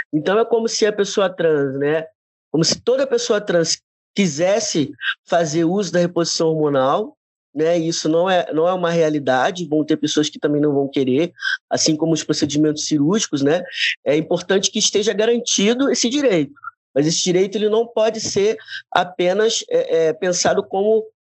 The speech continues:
é, comum para todos e todas e todos, né, as pessoas vão acessar ou não, mas ele deve estar garantido.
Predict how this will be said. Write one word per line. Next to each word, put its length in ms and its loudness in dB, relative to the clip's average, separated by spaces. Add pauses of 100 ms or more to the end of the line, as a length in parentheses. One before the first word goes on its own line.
(180)
é, 160 2
comum 420 0
para 220 0
todos 300 -2
e 80 -10
todas 420 0
e 60 -10
todos, 440 -2
né, 260 2
as 120 0
pessoas 420 -2 (400)
vão 480 -2 (120)
acessar 680 0
ou 140 0
não, 180 2
mas 140 0
ele 100 -6
deve 300 0
estar 500 -2
garantido. 580 0